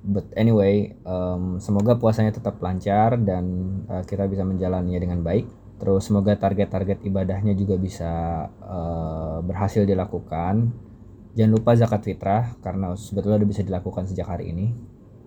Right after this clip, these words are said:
Em, gue mau ngomongin soal update, eh, berita dulu kali ya,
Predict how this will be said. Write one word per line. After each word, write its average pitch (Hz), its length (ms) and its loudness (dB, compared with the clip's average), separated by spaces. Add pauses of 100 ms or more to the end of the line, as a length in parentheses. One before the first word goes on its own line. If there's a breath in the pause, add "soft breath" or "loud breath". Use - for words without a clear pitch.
(140)
Em, 120 720 4 (320)
gue 135 160 4
mau 135 80 4
ngomongin 117 320 6
soal 104 240 4
update, 104 480 2 (320)
eh, 98 400 0
berita 101 480 0
dulu 104 320 0
kali 127 320 4
ya, 107 80 -2